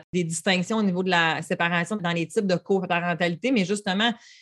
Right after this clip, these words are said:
sais, quand tantôt je parlais que des fois, c'est pas réaliste d'avoir certains thèmes, mais c'est là où est-ce que des fois, on va aller vers un type de coparentalité qui est très contre-intuitif.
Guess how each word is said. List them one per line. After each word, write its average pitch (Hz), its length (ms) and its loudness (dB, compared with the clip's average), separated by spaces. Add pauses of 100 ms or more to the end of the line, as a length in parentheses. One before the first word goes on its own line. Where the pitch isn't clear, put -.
(200)
sais, 240 120 2
quand 208 160 4
tantôt 202 280 2
je - 60 -4
parlais 202 280 4
que 220 140 4
des 180 160 2
fois, 233 160 2
c'est 202 140 0
pas 208 180 2
réaliste 196 500 4
d'avoir 180 300 0
certains 180 420 -2
thèmes, 233 260 0
mais 196 80 4
c'est 185 180 0
là 214 120 4
où 233 100 6
est-ce 180 120 0
que 202 80 0
des 185 180 0
fois, 233 180 2
on 208 60 4
va 185 80 6
aller 190 180 4
vers 185 180 2
un 165 120 -4
type 226 240 0
de 196 80 4
coparentalité 175 840 0
qui 202 100 0
est 190 80 2
très 240 160 2
contre-intuitif. 180 800 -4